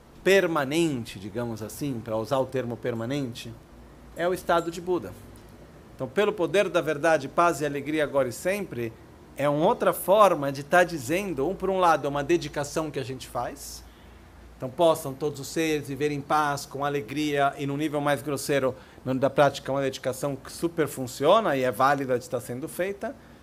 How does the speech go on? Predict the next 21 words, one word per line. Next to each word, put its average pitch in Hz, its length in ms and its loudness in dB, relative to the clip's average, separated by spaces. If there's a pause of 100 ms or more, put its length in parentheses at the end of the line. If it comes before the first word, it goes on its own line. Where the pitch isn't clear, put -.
(220)
No 175 100 -2
nível 220 240 0
mais 196 220 4
profundo, 220 680 -2
é 196 80 0
o 185 60 2
momento 190 360 -2
no 185 120 -2
qual 175 200 4
a 165 40 4
gente 160 220 -6
tem 156 200 -4
a - 20 -2
iniciação 143 540 -2
da 135 100 2
palavra, 185 580 2
que 156 160 -6
vai 143 160 8
além 151 400 2
da 131 120 2
palavra, 147 640 -4